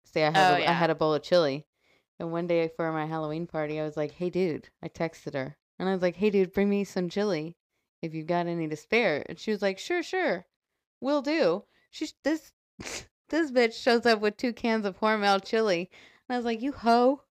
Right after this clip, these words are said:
Speaker 1: I meant, like, some green." <laughs>
Speaker 2: But to be honest, we also had hot dogs.
Speaker 1: Yeah, we did
Speaker 2: So
Speaker 1: also
Speaker 2: that did
Speaker 1: have
Speaker 2: make sense.
Speaker 1: Yeah, we did also, we ate the chili. I mean, it was fine.
Speaker 2: Yeah.
Speaker 1: We had, we had plenty of green anyway.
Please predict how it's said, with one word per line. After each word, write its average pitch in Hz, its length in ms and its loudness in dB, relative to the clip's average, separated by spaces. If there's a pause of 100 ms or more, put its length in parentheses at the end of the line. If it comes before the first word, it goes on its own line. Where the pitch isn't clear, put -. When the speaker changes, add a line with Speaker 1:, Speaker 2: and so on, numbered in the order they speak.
(280)
Speaker 1:
I 226 120 0
meant, 247 280 -4
like, 208 380 -4
some 208 260 -4
green." 220 500 0
<laughs> - 40 -20 (180)
Speaker 2:
But 269 280 2 (100)
to 247 100 -8
be 247 140 -4
honest, 208 460 -2 (160)
we 196 160 -4
also 202 320 0
had 185 160 -4
hot 185 260 -2
dogs. 147 420 -4
Speaker 1:
Yeah, 196 140 6
we 160 160 2
did 160 140 2
Speaker 2:
So 139 80 2
Speaker 1:
also 131 160 2
Speaker 2:
that 131 240 2
did 196 60 0
Speaker 1:
have 143 120 0
Speaker 2:
make 165 180 -6
sense. - 240 -6
Speaker 1:
Yeah, 202 120 6
we 196 120 6
did 208 140 2
also, 180 380 4 (100)
we 160 140 -2
ate 165 180 -2
the 156 60 -12
chili. 117 420 -6
I 151 60 -10
mean, 151 120 -6
it 151 60 -4
was 147 100 -10
fine. 117 320 -10 (140)
Speaker 2:
Yeah. 226 160 -14 (100)
Speaker 1:
We 202 120 2
had, 135 180 2 (100)
we 151 120 -2
had 147 120 -4
plenty 120 220 -10
of - 80 -20
green - 220 -12
anyway. 82 340 -16